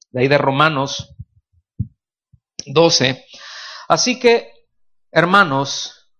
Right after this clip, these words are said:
os ruego por las misericordias de Dios que presentéis vuestros cuerpos en sacrificio vivo, santo,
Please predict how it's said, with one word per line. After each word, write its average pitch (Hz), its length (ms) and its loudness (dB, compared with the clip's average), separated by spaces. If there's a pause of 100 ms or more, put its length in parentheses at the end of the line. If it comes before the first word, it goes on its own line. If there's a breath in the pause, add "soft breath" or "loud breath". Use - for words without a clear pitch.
os 143 200 0
ruego 208 400 4
por 190 140 2
las 151 160 0
misericordias 165 840 2
de 170 100 0
Dios 131 500 0 (360 soft breath)
que 156 120 0
presentéis 165 640 0
vuestros 185 420 0
cuerpos 170 540 2
en 131 100 -6
sacrificio 160 720 0
vivo, 170 540 0 (640)
santo, 185 800 0